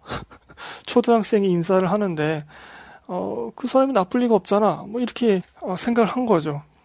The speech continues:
어떻게 보면 참 엉뚱하고 단순하고 또 순수한 이제 그런 사람인 거죠. 다카시라는 인물이 참 드라마틱하게 전향을 하게 되는데 단순히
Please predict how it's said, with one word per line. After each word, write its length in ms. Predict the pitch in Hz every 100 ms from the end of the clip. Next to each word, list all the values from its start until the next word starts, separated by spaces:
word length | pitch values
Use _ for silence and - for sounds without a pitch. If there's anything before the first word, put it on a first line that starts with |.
| _
어떻게 240 | 208 -
보면 200 | 240 240
참 160 | - 226
엉뚱하고 720 | 170 185 185 226 208 156 160
단순하고 800 | - 165 170 196 185 165 196 262 _
또 100 | 190
순수한 680 | - 226 214 220 160 151 - -
이제 120 | 180 165
그런 600 | 170 196 196 185 160 147 - - - - - _ _ _
사람인 420 | - 220 208 170
거죠. 280 | 147 165 214 _ _ _ _ _ _ - - -
다카시라는 840 | - 180 214 214 - 226 202 202
인물이 600 | 190 170 160 156 190 147 147 _ _ _
참 160 | - 180
드라마틱하게 960 | 190 220 240 - - 214 202 180 160 - _
전향을 440 | - 170 175 196 180
하게 200 | 170 160
되는데 500 | 151 139 143 175 143 _ _ - - - - - - _
단순히 840 | 180 180 185 190 190 190 190 185